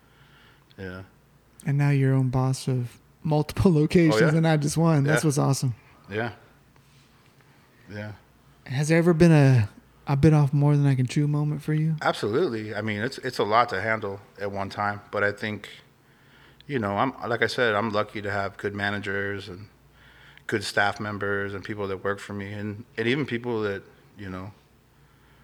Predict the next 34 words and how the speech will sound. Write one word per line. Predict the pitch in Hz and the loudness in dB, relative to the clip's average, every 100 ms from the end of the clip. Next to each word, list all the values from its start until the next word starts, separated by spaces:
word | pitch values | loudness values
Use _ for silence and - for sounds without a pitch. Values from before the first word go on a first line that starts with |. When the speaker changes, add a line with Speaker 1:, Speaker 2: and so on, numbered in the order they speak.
| _ _ - | _ _ -8
Speaker 1:
yeah, | 139 | -6
like | 92 92 | -6 -6
my | 92 | -6
wife, | 92 95 107 113 - | -4 -4 -4 -8 -10
you | 107 | -8
know | |
what | 110 | -6
I | 117 | -4
mean? | 123 | -4
Like, | 101 101 | -6 -6
I | 98 | -8
have, | 104 104 - - - - _ | -8 -8 -16 -20 -20 -20 _
I | 104 | 0
have | 113 104 | 2 2
a | 95 | -2
good | 98 98 101 98 - | -4 -6 -8 -16 -10
foundation, | 95 92 92 92 95 104 | -8 -6 -8 -12 -14 -14
you | 104 | -12
know? | 104 | -4
Speaker 2:
Mm-hmm. | 139 131 120 110 _ | -2 -2 -4 -8 _
Speaker 1:
Yeah. | 95 92 107 _ _ _ - | -20 -20 -20 _ _ _ -16
Speaker 2:
That's | 139 131 | -14 -14
awesome. | 131 - 123 - _ - | -14 -14 -14 -18 _ -16
Speaker 1:
Yeah. | 98 101 - _ _ 156 | -14 -14 -16 _ _ -4
Speaker 2:
And | |
I | 156 | 2
mean, | 151 | 2
employees, | 131 - 139 151 127 123 | 2 0 0 2 0 -2
uh, | 127 - _ _ _ _ | -4 -6 _ _ _ _
it's | - | -14
probably, | - 151 135 | -4 -2 -2
like, | 131 123 | -4 -4
the | 127 | -4
employees' | 131 123 - 139 135 131 127 131 | -4 -4 -2 0 2 2 0 -4